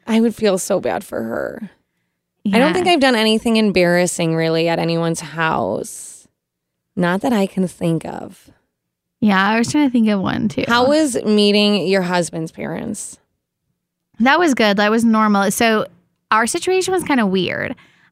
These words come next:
Speaker 2: I lived with his parents before I even lived with him. I, we had started dating,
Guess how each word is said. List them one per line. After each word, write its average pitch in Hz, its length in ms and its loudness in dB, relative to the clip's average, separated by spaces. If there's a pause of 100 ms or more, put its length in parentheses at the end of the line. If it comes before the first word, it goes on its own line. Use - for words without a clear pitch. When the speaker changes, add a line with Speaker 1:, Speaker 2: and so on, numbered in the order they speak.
(120)
Speaker 2:
I 254 240 2
lived 220 380 0
with 196 180 0
his 196 160 -2
parents 185 300 0
before 196 260 0
I 190 60 2
even 190 200 2
lived 185 200 -2
with 190 140 -4
him. 196 300 -4 (800)
I, 226 400 0
we 208 220 -6
had 247 180 0
started 277 420 -2
dating, 202 760 -2